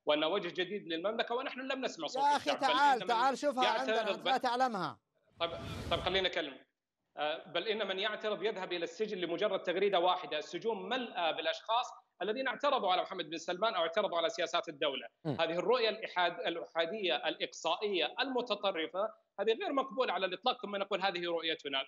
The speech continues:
Speaker 1: ترديد فقط ما قالت السلطات. الفقر الذي تحدث عنه
Speaker 3: يعني
Speaker 1: الراحل
Speaker 3: ولكن فقط،
Speaker 1: الملك
Speaker 3: فقط
Speaker 1: عبد
Speaker 3: يعني
Speaker 1: الله.
Speaker 3: د-،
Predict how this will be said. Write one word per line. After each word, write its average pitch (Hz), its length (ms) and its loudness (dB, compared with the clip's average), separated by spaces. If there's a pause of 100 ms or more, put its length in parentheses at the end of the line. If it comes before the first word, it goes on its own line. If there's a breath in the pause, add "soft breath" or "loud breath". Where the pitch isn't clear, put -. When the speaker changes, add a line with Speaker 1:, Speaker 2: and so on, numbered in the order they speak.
(100)
Speaker 1:
ترديد 165 480 -2
فقط 247 240 -8
ما 180 100 2
قالت 170 200 -2
السلطات. 139 440 -4 (360 soft breath)
الفقر 214 380 2
الذي 190 220 2
تحدث 190 380 -2 (200)
عنه 175 360 0
Speaker 3:
يعني 139 180 2
Speaker 1:
الراحل 151 60 2 (100)
Speaker 3:
ولكن 185 180 4
فقط، 196 260 4
Speaker 1:
الملك 165 140 4
Speaker 3:
فقط 175 260 0
Speaker 1:
عبد 160 60 2
Speaker 3:
يعني 147 160 2
Speaker 1:
الله. 175 140 4
Speaker 3:
د-، - 40 -6